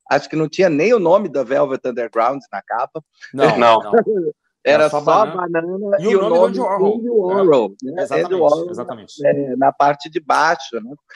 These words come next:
Speaker 1: A, a capa, inclusive, ela sempre foi um chamariz pra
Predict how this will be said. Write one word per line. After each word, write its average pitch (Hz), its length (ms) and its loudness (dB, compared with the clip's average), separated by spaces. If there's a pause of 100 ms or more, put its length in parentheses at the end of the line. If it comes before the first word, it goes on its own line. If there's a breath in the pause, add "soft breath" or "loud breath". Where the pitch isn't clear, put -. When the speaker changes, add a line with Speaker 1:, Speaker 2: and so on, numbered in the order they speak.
(580 soft breath)
Speaker 1:
A, 165 80 2
a 175 40 0
capa, 180 500 -2
inclusive, 151 640 -6
ela 196 200 2
sempre 190 400 -6 (100)
foi 202 160 0
um 214 120 -6
chamariz 196 840 -2 (100)
pra 165 300 0